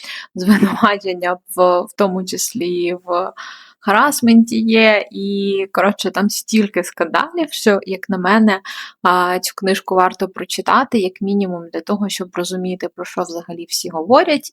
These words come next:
і чому, а, стільки кіпішу навколо цієї дилогії. А, отже, а, давайте поговоримо про те, чому цю книгу варто почитати. В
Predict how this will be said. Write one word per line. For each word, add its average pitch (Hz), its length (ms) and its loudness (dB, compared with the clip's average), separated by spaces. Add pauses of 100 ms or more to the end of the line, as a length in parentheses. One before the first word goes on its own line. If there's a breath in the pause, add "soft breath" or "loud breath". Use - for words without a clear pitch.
і 180 240 -6
чому, 226 640 0
а, 180 520 -2
стільки 208 380 0
кіпішу - 540 -10
навколо 185 440 -2
цієї 165 640 -8
дилогії. - 540 -2 (1000 loud breath)
А, 175 460 -4
отже, 208 380 -2 (240)
а, 180 280 -10
давайте 220 560 0 (140)
поговоримо 254 800 4
про 190 120 -4
те, 226 440 2
чому 214 520 4
цю 202 140 -8
книгу 196 400 -4 (120)
варто 175 380 0
почитати. 339 580 -2
В - 120 -4